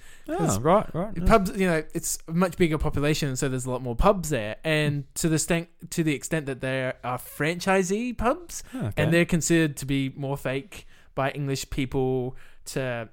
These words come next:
Speaker 2: to be a bit cheaper, like fast food restaurants, but not as good as experience.
Speaker 1: Right,
Speaker 2: And
Speaker 1: right.
Speaker 2: so there's a lot of pubs and stuff around
Speaker 1: Huh.
Speaker 2: there, and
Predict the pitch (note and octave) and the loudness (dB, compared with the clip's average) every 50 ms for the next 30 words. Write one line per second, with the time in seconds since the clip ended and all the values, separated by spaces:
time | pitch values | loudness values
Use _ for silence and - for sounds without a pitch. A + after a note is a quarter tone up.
0 | - - - - D#3 C#3+ B2 D3 D#3+ F3+ F3+ E3+ D#3 C#3 E3 D#3 - - - - | -20 -14 -2 0 0 2 4 4 4 6 6 6 6 4 0 -2 -2 -4 0 2
1 | E3+ F3 F3 - A3+ A3+ A#3 G#3+ G#3 G#3 G3+ G#3 - G#3 G3 G3 G3 - G#3+ G3+ | 2 2 6 6 6 6 6 4 4 2 2 2 2 2 2 2 0 -2 -4 -2
2 | F#3 G3 F#3+ - B3 B3 A3+ - - B2+ B2+ C#3 D3+ C#3+ G#2 D#3 C#3 B2+ - C#3+ | -2 -2 -2 -2 -4 -6 -6 -6 -6 -6 -4 -4 -6 -4 -4 -6 -8 -6 -4 -4
3 | C#3 C#3+ C3+ B2+ B2+ - - - B2+ A2+ - - - - B2 C3 E3+ A3+ D4+ E4 | -4 -2 -4 -6 -8 -12 -12 -14 -14 -12 -12 -12 -8 -6 -4 -2 -2 -2 -4 -4
4 | D#4 A#3+ - - - - - - - A#2+ A#2 A2+ B2+ - - - - - F#3+ G3+ | -8 -10 -12 -14 -14 -16 -18 -6 0 2 4 4 4 2 0 0 2 6 6 8
5 | G3 G3+ G#3 G3 F3 - F#3+ E3+ F3 G3+ G#3 F#3 - - - - F3+ E3 D#3 E3 | 10 10 10 10 8 4 0 0 2 2 2 0 -2 -4 -2 -2 -2 -2 0 -2
6 | D3 - D3 - D3 C#3+ C#3+ - C#3+ C#3 C3+ - - D3 D3 | -2 -2 -2 -2 0 0 2 2 2 2 0 0 -2 -4 -6